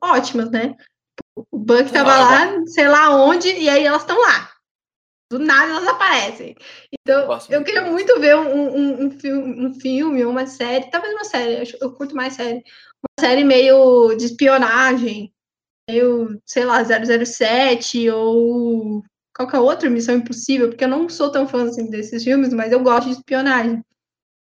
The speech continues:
Speaker 1: Seria muito legal ver um, uma série das Dora
Speaker 2: Seria
Speaker 1: Milaje
Speaker 2: diferente, diferente.
Speaker 1: sobre espionagem.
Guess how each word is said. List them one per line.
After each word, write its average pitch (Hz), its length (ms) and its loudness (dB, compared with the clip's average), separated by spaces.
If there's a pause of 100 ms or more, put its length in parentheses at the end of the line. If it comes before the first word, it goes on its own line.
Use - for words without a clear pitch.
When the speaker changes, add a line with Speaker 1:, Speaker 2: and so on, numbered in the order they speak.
Speaker 1:
Seria 294 180 0
muito 247 240 -2
legal 208 320 -4
ver 208 260 -12
um, 226 180 -12 (120)
uma 233 180 -10
série - 380 -12
das 226 180 -12
Dora 214 140 -6
Speaker 2:
Seria 214 160 -6
Speaker 1:
Milaje 208 240 -10
Speaker 2:
diferente, 113 340 -14
diferente. 113 360 -18
Speaker 1:
sobre 226 320 2
espionagem. 226 800 -2